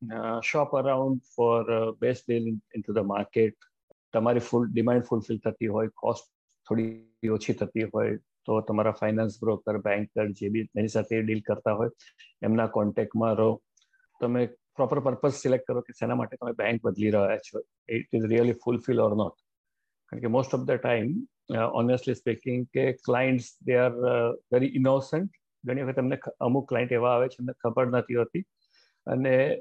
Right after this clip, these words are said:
બેંકના ટ્રેપમાં બી આવી જાય છે અને ઇન્ડસ્ટ્રીમાં એવા બી છે કે જેમ એમના ટ્રેપમાં આવી જાય છે. એટલે it's very hard. You have to be vigilant. Uh, shop around, take two, three opinions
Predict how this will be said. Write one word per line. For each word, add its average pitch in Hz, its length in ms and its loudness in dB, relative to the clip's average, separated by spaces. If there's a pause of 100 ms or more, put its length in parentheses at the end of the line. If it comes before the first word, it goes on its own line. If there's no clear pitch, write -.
(140)
બેંકના 147 400 2
ટ્રેપમાં 143 380 -2
બી 143 120 0
આવી 123 200 0
જાય 123 200 -2
છે - 200 -10
અને 151 600 -2 (120)
ઇન્ડસ્ટ્રીમાં 139 560 0
એવા 131 180 0
બી 131 180 -4
છે - 180 -10
કે - 140 -10
જેમ 123 260 0
એમના 123 200 4
ટ્રેપમાં 113 400 0
આવી 101 160 2
જાય 98 160 0
છે. - 180 -10
એટલે 110 460 0 (260)
it's 139 180 -6
very 139 260 2 (840)
hard. 131 280 -2 (360)
You 165 120 4
have 160 160 2
to 170 60 2
be 165 100 4
vigilant. 131 520 2 (120)
Uh, 123 120 -2
shop 156 500 -2
around, 139 260 -2 (100)
take 139 120 -2 (1080)
two, 143 220 0
three 135 140 2
opinions 123 580 2